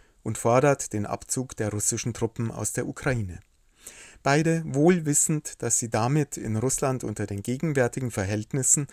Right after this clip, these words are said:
zur Persona non grata werden. Aber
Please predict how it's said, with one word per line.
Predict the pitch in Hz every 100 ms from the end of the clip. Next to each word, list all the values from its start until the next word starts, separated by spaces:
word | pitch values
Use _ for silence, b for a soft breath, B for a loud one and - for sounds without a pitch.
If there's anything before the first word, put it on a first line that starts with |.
| B B -
zur | 131 117
Persona | - 107 113 117 123 127
non | 147
grata | 127 107 - 98 101
werden. | 92 - 98 _ B B B B B -
Aber | - 147